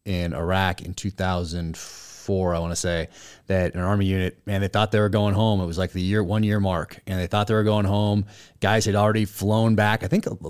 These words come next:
a lot of 'em, they went to a few different places, I believe, but a lot of 'em went, went to Alaska, went from Alaska, I think. Um, so they'd already sent that, like, I don't forget what you call it, the advance party, I guess, or the reverse advance party, whatever, back home to prepare to,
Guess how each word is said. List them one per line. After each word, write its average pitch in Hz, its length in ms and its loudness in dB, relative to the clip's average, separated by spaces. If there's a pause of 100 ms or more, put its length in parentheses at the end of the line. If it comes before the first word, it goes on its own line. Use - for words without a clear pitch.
(120)
a 101 80 -2
lot 131 160 2
of 147 80 2
'em, 110 220 2
they 139 100 4
went 175 140 4
to 123 180 -6 (220)
a 120 40 -4
few 151 180 -2
different 117 260 -4
places, 104 300 0
I 95 80 2
believe, 95 340 0
but 95 100 -2
a - 20 0
lot 104 140 2
of 104 60 0
'em 104 80 2
went, 95 180 -4
went 101 100 -6
to 95 100 -4
Alaska, 92 400 -2
went 92 120 -4
from 92 100 -4
Alaska, 85 460 -4
I 76 60 -8
think. 80 260 -10 (380)
Um, 85 200 0
so 104 120 2
they'd 92 80 2
already 107 180 4
sent 104 200 0
that, 104 120 2
like, 95 140 -2
I 98 40 -2
don't 92 280 -6
forget 98 320 -4
what 85 40 -6
you 87 60 -4
call 85 140 -4
it, 78 60 -10
the 92 80 -2
advance 98 280 -2
party, 98 380 0
I 92 60 -2
guess, 90 220 -8
or 92 140 -6
the 87 160 -2
reverse 92 360 2
advance 98 300 0
party, 98 260 2
whatever, 95 220 2
back 117 240 0
home 110 440 4
to 98 80 -4
prepare 95 480 2 (240)
to, 95 260 2